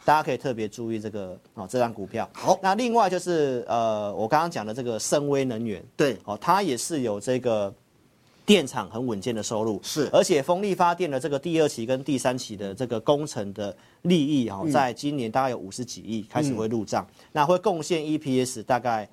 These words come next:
Speaker 1: 三到四块钱。
Speaker 2: 是。
Speaker 1: 好，那明年还有继续的这个电厂跟这些工程的利益可以继续的认列。
Speaker 2: 嗯。
Speaker 1: 所以国内最大的，的这个券商投顾啊，就有出具报告。
Speaker 2: 哦。
Speaker 1: 它明年的E P S预估大概会达到十点八。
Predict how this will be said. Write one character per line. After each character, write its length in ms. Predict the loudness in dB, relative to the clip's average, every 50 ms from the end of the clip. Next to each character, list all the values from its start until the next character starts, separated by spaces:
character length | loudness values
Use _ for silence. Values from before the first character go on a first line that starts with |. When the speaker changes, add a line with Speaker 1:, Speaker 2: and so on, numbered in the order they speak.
| _ _ _
Speaker 1:
三 200 | -4 -2 0 0
到 160 | 2 2 0 0
四 200 | 0 -6 -8 -6
块 200 | -4 -4 -4 -4
钱。 220 | -6 -12 -14 -18 -18 -16
Speaker 2:
是。 300 | -14 -8 -6 -4 -4 0
Speaker 1:
好， 180 | 0 0 2
那 240 | 2 2 2 2 0 -4
明 260 | -4 0 0 0 2
年 160 | 2 0 0 0
还 160 | 0 0 2
有 100 | 2 0
继 200 | -2 -2 -4 -4
续 100 | -2 0
的 140 | 0 0 0
这 100 | 0 0
个 400 | 0 0 0 0 -2 -2 -6 -8 -14 _
电 200 | 0 2 2 2
厂 240 | 0 -2 -4 -4 -4
跟 220 | -2 -4 -4 -2 -2
这 80 | -4
些 140 | -2 -2 -2
工 240 | 2 2 0 0 0
程 120 | -4 -6
的 120 | -6 -4 -2
利 120 | -4 -2
益 280 | -2 0 -2 -2 -2 -4 -10 -20 _ -20 _ _
可 180 | 0 2 2 4
以 100 | 2 0
继 220 | -2 -4 -4 -2
续 160 | -2 -2 -2
的 100 | -2 -2 0
认 220 | 0 -2 -2 -2
列。 220 | -2 -4 -4 -2 2
Speaker 2:
嗯。 280 | 4 6 6 6 4 0
Speaker 1:
所 160 | 0 2 2
以 100 | 2 2
国 300 | 0 0 0 2 2 2
内 140 | 0 0 -2
最 200 | 0 2 0 2
大 240 | 4 2 2 2 0
的， 120 | -2 -4
的 300 | -6 -4 -4 -2 -2 -4
这 120 | -4 -6
个 220 | -4 -2 -2 -2 -2
券 200 | 2 2 2 2
商 220 | 2 -2 -2 -2
投 180 | -4 -8 -10 -10
顾 220 | -6 -6 -6 -4
啊， 180 | -4 -8 -10 -14 -20 _ _ -20 -16 _
就 320 | 2 4 4 6 4 2 -2
有 120 | -4 -6 -6
出 200 | -4 -4 -4 -2
具 120 | -2 0
报 200 | 2 2 2 2
告。 200 | 2 0 -2 -2 -2 -4
Speaker 2:
哦。 280 | -2 2 4 4 4 2
Speaker 1:
它 220 | 4 2 2 2 2
明 460 | 0 -2 -2 0 0 0 -2 -2 -2
年 260 | 0 0 0 0 0
的 140 | -2 -2 0
E 160 | 0 0 0
P 260 | 0 0 2 2 2
S 180 | 0 0 -6 -6 -2
预 160 | 0 -2 0
估 180 | 0 -2 -2 0
大 120 | 2 0
概 120 | 0 0 -2
会 140 | -4 -6
达 80 | -6 -4
到 140 | -2 -2 -2
十 260 | -2 -4 -6 -6 -4
点 220 | -4 -4 -4 -4
八。 280 | -6 -2 -2 -2 -2 -4